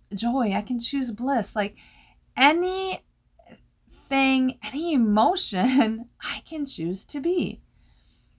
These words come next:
I don't necessarily require an outside influence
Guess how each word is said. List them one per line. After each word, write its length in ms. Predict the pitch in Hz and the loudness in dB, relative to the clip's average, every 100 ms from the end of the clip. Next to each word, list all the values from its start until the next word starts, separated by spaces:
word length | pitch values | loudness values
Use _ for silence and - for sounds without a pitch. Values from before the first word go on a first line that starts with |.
| _ _ _ - | _ _ _ -8
I 240 | 285 294 262 | -4 -4 0
don't 340 | 320 370 - | 2 4 2
necessarily 1200 | 359 349 320 269 285 262 349 330 269 247 233 233 - _ _ | 0 -2 -4 -8 -2 0 0 0 0 0 0 -2 -6 _ _
require 680 | 214 220 - 208 277 330 262 208 | -8 -8 -4 0 2 0 -2 -6
an 140 | 214 | -2
outside 560 | 214 233 - 247 220 208 | 0 -2 2 2 4 0
influence 960 | 214 381 - 196 185 190 226 233 - | -8 -8 -8 -6 -4 -4 -6 -8 -14